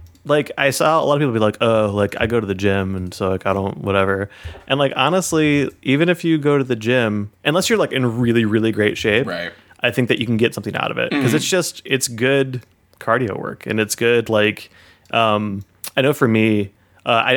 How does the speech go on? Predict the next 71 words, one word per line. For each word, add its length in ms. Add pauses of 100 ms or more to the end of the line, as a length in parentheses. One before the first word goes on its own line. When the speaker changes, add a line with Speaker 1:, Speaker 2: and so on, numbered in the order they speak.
Speaker 1:
I 60
haven't 160
really 220
felt 420
upper 220
body 240
wise 400
it 100
do 180
a 60
whole 180
lot 240
for 100
me, 180
but 200
lower 300
body 220
for 160
sure, 240
'cause, 200
like, 220
Speaker 2:
Yeah. 200
Speaker 1:
you 100
squat 580
a 60
lot 300
in 80
that 140
game. 140
Speaker 2:
Yeah. 220 (720)
Speaker 1:
I've 60 (240)
Speaker 2:
And 40
Speaker 1:
definitely 200
had 120
days 180
where, 100
like, 340
I 40
do 140
Ring 160
Fit, 180
and 80
the 60
next 160
day 100
I'm 60
just 140
like, 180 (380)
"Ooh, 420
okay, 320
Speaker 2:
Mm-hmm. 140
Speaker 1:
walking 220
around 580
is 180
a 40
little 120
bit 140
rough." 340 (140)
Speaker 2:
Yeah, 320
and 180
that 160
game, 260
when 160
you 120
do 140
spe-, 380
specifically 640
when 340
you 120
do 160
squats, 640